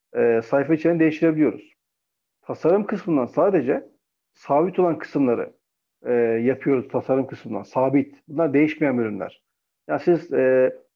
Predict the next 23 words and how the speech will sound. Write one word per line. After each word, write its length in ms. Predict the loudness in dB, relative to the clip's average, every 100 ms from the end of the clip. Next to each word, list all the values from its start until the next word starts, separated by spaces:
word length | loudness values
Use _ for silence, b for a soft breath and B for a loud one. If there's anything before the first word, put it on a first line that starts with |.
| _ _ _
tasarım 420 | -6 -2 0 2
bölümünde 720 | 4 4 4 4 2 0 -4 -12 0
yapmış 360 | 0 0 0 2
olduğunuz 240 | 2 2
değişiklikleri 560 | 0 0 -4 -2 -2 -2
tekrar 380 | -2 0 -2
tekrar 400 | -2 -4 -4 -4 -10 _ _ _ _ _ _ _ _ _ _
çok 240 | -4 -2 2
fazla 220 | 0 2
değiştirmenize 560 | 0 2 0 2 2
gerek 440 | 2 2 0 -6 _ _ -2
yok. 400 | 0 0 -4 _ _ _ _ _ _ _
Ama, 360 | -4 -2 -4 -8 -14 -2 2
e, 220 | 2 0
sayfalar 520 | 0 -2 2 0 0
kısmı 420 | -4 -8 -10 -10 -14 _ _ _ _ _
dinamik 340 | -2 0 0 0
bir 60 |
bölümdür 500 | 0 2 0 -2 -6 _ _ _ _ _ _ -8
ve 120 | -6
sık 240 | -4 -4
sık 260 | -2 -2 2
değiştirilebilir. 760 | 0 0 -2 -2 -2 -8 -16